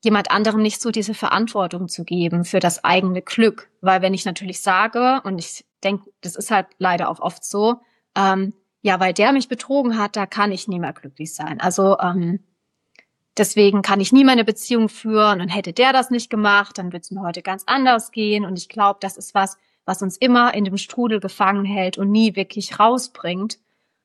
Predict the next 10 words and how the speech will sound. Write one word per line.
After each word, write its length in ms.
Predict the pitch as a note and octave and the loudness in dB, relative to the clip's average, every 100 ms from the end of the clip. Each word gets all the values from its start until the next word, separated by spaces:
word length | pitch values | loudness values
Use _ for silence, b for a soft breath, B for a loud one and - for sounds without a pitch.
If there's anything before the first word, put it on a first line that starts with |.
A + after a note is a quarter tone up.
| _ _ _ | _ _ _
Und, 380 | - F#3 F#3+ E3 | -6 -2 -2 -2
ähm, 380 | F3+ F3 F#3 - _ | -2 -2 -6 -10 _
dann 240 | F#3 F#3+ F#3 | 0 2 2
eher 180 | G3 | 0
zu 120 | F#3+ F3+ | 0 -2
sagen, 280 | F#3+ F3+ | 0 0
„Okay, 460 | F3+ - G3+ F#3+ F#3 - _ _ G#3 | -2 -4 -2 0 -2 -8 _ _ 0
nee, 120 | G3+ | 2
es, 360 | F#3+ - - _ _ _ _ _ | 2 -6 -12 _ _ _ _ _
ich 380 | G3 - - | -6 -6 -8